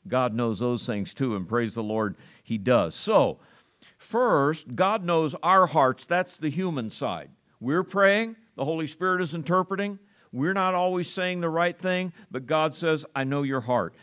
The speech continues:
In other words, folks, make sure it's the prayer of faith.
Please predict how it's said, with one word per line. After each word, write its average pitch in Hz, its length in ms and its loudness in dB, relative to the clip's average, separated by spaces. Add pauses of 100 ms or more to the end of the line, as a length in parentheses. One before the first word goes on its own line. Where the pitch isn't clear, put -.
(300)
In 120 60 -10
other 156 160 -4
words, 156 240 -4
folks, 147 480 -4 (380)
make 143 160 -6
sure 165 300 -2
it's 156 180 -8
the - 160 -6
prayer 135 560 2
of 120 160 -6
faith. - 640 -6